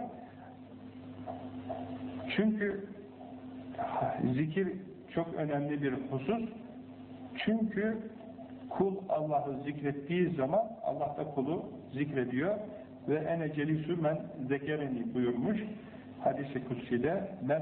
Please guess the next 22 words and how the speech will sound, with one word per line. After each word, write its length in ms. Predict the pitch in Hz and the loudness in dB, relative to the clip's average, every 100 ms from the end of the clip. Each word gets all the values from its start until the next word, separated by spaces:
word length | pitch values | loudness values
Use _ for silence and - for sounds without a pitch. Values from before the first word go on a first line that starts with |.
| 151 | 2
beni 180 | 143 139 | -2 0
zikredenle 640 | 147 151 131 123 139 147 | -2 -2 0 2 2 0
beraberim." 540 | 127 131 127 123 147 226 - - - - - - | 2 2 2 -2 -2 -2 -4 -10 -14 -14 -14 0
Demek 340 | 156 214 220 | 2 2 0
ki 260 | 214 214 226 - - - - - 120 120 139 | -4 -4 -4 -10 -14 -18 -16 -8 -6 -2 0
zikrullah 640 | 156 156 170 165 185 202 - - - - - - | 2 4 2 2 2 0 -4 -10 -16 -18 -10 0
ile 380 | 135 165 208 233 - - - 123 | 2 4 2 0 -8 -14 -14 -2
bir, 160 | 180 196 - - - - - - - | 0 0 -6 -12 -14 -16 -14 -8 -2
e, 60 | |
yaklaşma 880 | 120 120 135 139 - 123 127 165 214 - - - | 2 6 6 4 2 0 2 2 2 0 -8 0
hasıl 340 | 135 131 131 135 | 2 4 2 0
oluyor 380 | 131 160 214 | 0 2 2
ve 140 | 165 156 | 2 0
bu 100 | 180 | 2
da 240 | - - - - - - - - - - | 2 0 -8 -12 -16 -16 -18 -16 -14 0
tarikatlarda 880 | 143 147 143 143 131 123 190 220 - - - - - - | 2 4 2 2 2 2 2 2 -2 -10 -14 -16 -6 0
en 140 | 170 | 0
çok 400 | - 170 180 - | 0 -2 -4 -2
kullanılan 680 | 151 143 170 135 170 214 - - | 2 4 4 4 4 2 0 -4
bir 200 | 139 - | -2 0
usul 260 | - - 156 | 0 2 2
olmuştur. 540 | - 170 233 - 220 | 4 4 2 2 2